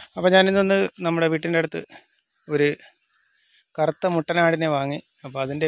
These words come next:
വീഡിയോയുമായിട്ടാണ് വന്നത്. അപ്പോൾ വീഡിയോ ഇഷ്ടമായി ലൈക്ക് ചെയ്യുക, ഷെയർ ചെയ്യുക, ചാനൽ സബ്സ്ക്രൈബ് ചെയ്യുക. അപ്പോൾ ഇവരിത് നേർച്ചയ്ക്ക് വാങ്ങിയതാണ്, കറുത്ത മുട്ടനാടാണ്.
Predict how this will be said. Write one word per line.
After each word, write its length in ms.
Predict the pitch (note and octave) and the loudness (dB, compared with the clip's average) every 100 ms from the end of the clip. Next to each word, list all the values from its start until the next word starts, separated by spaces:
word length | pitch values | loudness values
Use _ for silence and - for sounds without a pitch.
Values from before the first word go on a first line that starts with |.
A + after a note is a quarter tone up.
| D3+ | -2
വീഡിയോയുമായിട്ടാണ് 580 | D3+ D#3+ E3 D#3+ D#3+ D#3 | -2 0 0 2 2 4
വന്നത്. 220 | C#3+ C#3 F3+ - - - - | 2 0 -2 0 0 0 0
അപ്പോൾ 160 | - - C3+ | 2 0 -2
വീഡിയോ 180 | C#3 C#3+ | -4 -4
ഇഷ്ടമായി 280 | - D#3 D#3+ | -4 -4 -4
ലൈക്ക് 160 | D3 C#3 | -6 -4
ചെയ്യുക, 220 | D3+ D#3 - | -4 -4 -2
ഷെയർ 200 | C#3+ C#3 | -2 -2
ചെയ്യുക, 200 | C#3+ - - - - - _ - _ - | -6 -10 -18 -20 -14 -16 _ -20 _ -6
ചാനൽ 260 | C#3 C#3+ - | -4 -4 -8
സബ്സ്ക്രൈബ് 460 | C#3+ - - C#3 C3+ | -10 -10 -4 -4 -4
ചെയ്യുക. 200 | A#2+ A2+ - - _ _ _ _ _ _ _ _ _ _ _ _ _ _ _ _ _ _ _ _ _ _ _ - D#3 | -8 -8 -14 -20 _ _ _ _ _ _ _ _ _ _ _ _ _ _ _ _ _ _ _ _ _ _ _ -12 -8
അപ്പോൾ 140 | C#3 C#3+ | -4 -2
ഇവരിത് 260 | D3+ D#3+ E3+ D#3 | -2 -2 -4 -2
നേർച്ചയ്ക്ക് 440 | D3 E3 - G3 G3 | -2 -2 -4 -4 -2
വാങ്ങിയതാണ്, 460 | F#3 F#3 E3 C#3+ - _ _ _ _ _ _ _ _ _ _ _ _ _ _ _ _ _ _ _ _ _ _ _ _ _ _ _ _ _ _ _ _ | -2 -2 -2 -2 -6 _ _ _ _ _ _ _ _ _ _ _ _ _ _ _ _ _ _ _ _ _ _ _ _ _ _ _ _ _ _ _ _
കറുത്ത 340 | D3+ C#3+ _ - - _ _ _ _ _ _ D3 | -12 -12 _ -16 -16 _ _ _ _ _ _ -18
മുട്ടനാടാണ്. 600 | C#3 D3+ C#3+ C#3 C3 | -10 -4 -2 -2 -4